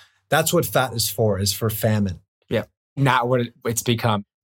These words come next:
Speaker 2: It's an issue. And as a per-, former personal trainer, uh, exercise sports science degree, worked with clients for years, you have to explain that. So it's not healthy. And I think they understand it, but then, like, yeah, there is that movement of body positivity and everything. I,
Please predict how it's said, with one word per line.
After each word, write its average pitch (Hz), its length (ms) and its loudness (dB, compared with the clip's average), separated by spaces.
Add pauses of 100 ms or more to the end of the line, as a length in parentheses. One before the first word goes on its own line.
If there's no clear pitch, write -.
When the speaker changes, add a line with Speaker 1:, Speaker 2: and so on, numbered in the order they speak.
Speaker 2:
It's 165 180 2
an 175 100 2
issue. 151 260 4
And 147 80 2
as 143 220 2
a 117 40 0
per-, - 200 -4
former 156 180 4
personal 139 340 2
trainer, 127 460 2
uh, 98 500 0
exercise 120 380 2
sports 113 260 0
science 107 220 0
degree, 147 440 2
worked 120 200 2
with 107 120 -4
clients 110 320 0
for 113 80 -2
years, 127 440 2 (380)
you 135 160 2
have 127 160 0
to 123 100 2
explain 135 380 0
that. 92 180 -2
So 92 140 -4
it's 104 400 0
not 120 240 2
healthy. 120 480 0
And 95 100 -2
I - 20 -2
think 117 140 -2
they 117 100 2
understand 135 520 0
it, 110 80 2
but 110 100 -4
then, 113 160 2
like, 92 260 -6
yeah, 113 140 -2
there 104 100 0
is 110 120 0
that 104 160 0
movement 107 340 0
of 95 140 -4 (560)
body 107 240 2
positivity 120 640 2
and 110 80 2
everything. 110 260 0
I, 98 120 -2